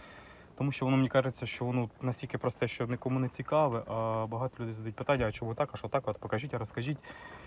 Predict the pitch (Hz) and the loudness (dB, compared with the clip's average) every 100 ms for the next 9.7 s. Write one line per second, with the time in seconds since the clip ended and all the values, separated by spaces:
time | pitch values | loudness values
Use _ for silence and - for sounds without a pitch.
0 | - - - - 127 143 127 127 151 - | -16 -14 -8 -2 0 2 4 4 4 2
1 | 120 107 131 120 113 110 110 131 120 117 | 2 2 6 6 4 0 -2 -2 -2 -4
2 | - 117 - 117 107 - 101 98 95 - | -2 -2 0 -2 -2 -6 -6 -6 -10 -14
3 | - - - - - - - - - 139 | -20 -20 -16 -16 -16 -20 -20 -12 4 4
4 | - 135 135 135 131 143 131 151 135 143 | 4 0 4 6 6 2 0 2 4 4
5 | 156 165 196 196 175 - 135 131 143 - | 4 4 6 6 4 0 4 6 4 2
6 | 196 175 160 147 - - 135 135 - 131 | 2 6 6 6 2 4 6 6 6 4
7 | 139 147 156 180 160 139 123 127 151 156 | 4 4 6 4 2 0 0 8 12 12
8 | 139 135 127 113 - - - - - 151 | 12 10 8 4 -10 -18 -20 -12 -2 2
9 | 147 127 - 147 147 127 123 | 4 2 8 12 12 12 4